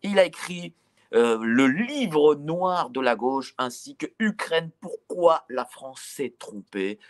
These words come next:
Vous le connaissez tous, vous l'aimez tous. Il était déjà là il y a à peu près deux mois. Et là, on va parler de son voyage dans le Donbass. Voilà, de son voyage dans le Donbass. Qu'est-ce qui se passe dans ce fameux Donbass, euh, dont on ne dit pas grand-chose dans les médias français ?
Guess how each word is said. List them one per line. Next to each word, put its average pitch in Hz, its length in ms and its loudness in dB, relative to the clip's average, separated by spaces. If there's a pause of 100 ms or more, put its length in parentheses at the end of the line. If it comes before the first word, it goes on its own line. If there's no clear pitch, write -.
(100)
Vous 117 200 -8
le - 40 -4
connaissez 104 300 -10
tous, 120 260 -16
vous 123 80 -6
l'aimez 113 220 -6
tous. - 300 -16
Il 165 80 -10
était 151 160 -10
déjà 139 160 0
là 131 180 0 (260)
il - 60 -4
y - 20 0
a 113 40 4
à - 20 -4
peu 110 120 -8
près 107 200 -6
deux 104 160 -6
mois. 113 320 0
Et 123 100 -2
là, 139 200 4
on - 20 -4
va 123 140 4
parler 123 520 2 (120)
de 196 200 -2
son - 460 -8
voyage 113 640 0
dans 120 180 2
le 104 80 -6
Donbass. - 640 -10
Voilà, 131 180 -8 (220)
de - 80 -20
son - 160 -14
voyage - 220 -8 (100)
dans - 80 -14
le - 60 -20
Donbass. - 300 -8
Qu'est-ce - 280 -8
qui - 140 -14
se - 100 -14
passe 180 400 2
dans 165 160 2
ce 170 320 -10 (360)
fameux 165 840 0 (260)
Donbass, 131 800 2 (540)
euh, 104 200 4
dont 131 220 0
on 170 80 4
ne 170 60 2
dit 170 160 0
pas 226 320 2
grand-chose 151 480 0
dans 135 80 6
les 117 100 2
médias 117 240 2
français ? - 320 -14